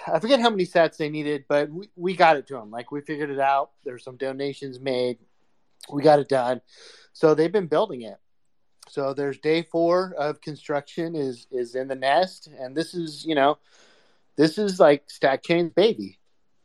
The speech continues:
like, a little Bitcoin community, the seeds of a Bitcoin community in Venezuela,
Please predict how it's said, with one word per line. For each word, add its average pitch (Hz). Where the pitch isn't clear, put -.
like, 123
a 127
little 156
Bitcoin 165
community, 165
the 123
seeds 180
of 147
a 139
Bitcoin 147
community 139
in 160
Venezuela, 160